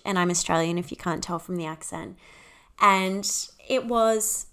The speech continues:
love at first sight, pretty much. We were inseparable. We moved in after only dating for three months,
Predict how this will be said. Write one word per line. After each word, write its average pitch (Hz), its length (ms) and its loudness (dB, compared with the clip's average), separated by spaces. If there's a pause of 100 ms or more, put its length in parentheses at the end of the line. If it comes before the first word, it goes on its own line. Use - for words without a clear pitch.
love 233 220 4
at 254 120 -2
first 175 340 0
sight, - 320 2
pretty 185 180 -6
much. - 560 -6
We 214 140 0
were 190 100 -2
inseparable. 175 960 -2 (140)
We 208 100 -2
moved 233 320 2
in 202 300 0
after - 340 -2
only 185 240 0
dating 175 340 0
for 185 100 -8
three 175 220 -2
months, 160 520 -4